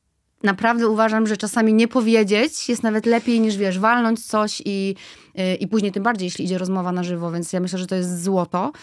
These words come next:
Y, i, i rzeczywiście na przykład ja słuchając twoich audycji, już przecież też tylu, bo nie ukrywam, że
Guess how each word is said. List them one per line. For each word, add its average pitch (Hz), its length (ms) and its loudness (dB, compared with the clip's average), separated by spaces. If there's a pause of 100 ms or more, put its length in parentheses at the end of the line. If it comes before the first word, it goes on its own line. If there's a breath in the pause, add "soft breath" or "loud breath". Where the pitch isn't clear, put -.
(380 loud breath)
Y, 190 220 2
i, 214 420 0
i 208 60 2
rzeczywiście 214 460 -2
na 208 80 0
przykład 196 200 -6
ja 196 100 -2
słuchając 196 460 -4
twoich 170 220 -8
audycji, 170 600 -6
już 170 220 -12
przecież - 320 -14
też - 180 -10
tylu, 165 180 -10
bo 160 120 -8
nie 165 260 -6
ukrywam, 160 260 -8
że 165 60 -8